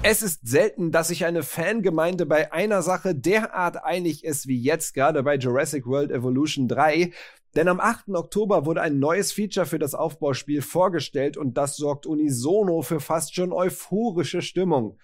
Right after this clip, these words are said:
Was die Community derart in Feierlaune versetzt? Der neue Inselgenerator. Damit ist es im nächsten Teil möglich, vor Spielstart eure eigene tropische Insel zu erstellen, um hier dann den Dino-Park eurer Träume zum Leben zu erwecken.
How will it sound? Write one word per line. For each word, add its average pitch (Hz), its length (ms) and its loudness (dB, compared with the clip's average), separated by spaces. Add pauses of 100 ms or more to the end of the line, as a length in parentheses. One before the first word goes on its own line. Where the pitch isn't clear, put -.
(340)
Was 165 180 4
die 190 140 -2
Community 156 560 2
derart 156 360 4
in 135 120 -4
Feierlaune 135 580 2
versetzt? 113 720 -2 (360)
Der 170 100 6
neue 156 280 6
Inselgenerator. 135 1400 2 (100)
Damit 214 520 4
ist 156 200 -2
es 160 140 -4
im 135 140 2
nächsten 175 340 0
Teil 143 220 2
möglich, 156 500 0
vor 208 300 0
Spielstart 185 640 0
eure 135 240 -2
eigene 151 340 0
tropische 151 460 -4
Insel 185 360 2
zu 139 140 -4
erstellen, 131 560 0 (240)
um 143 160 0
hier 185 220 4
dann 170 240 2
den 139 240 0
Dino-Park 139 560 0
eurer 123 340 -2
Träume 120 400 0
zum 143 240 -2
Leben 135 380 2
zu 131 120 -2
erwecken. 110 580 0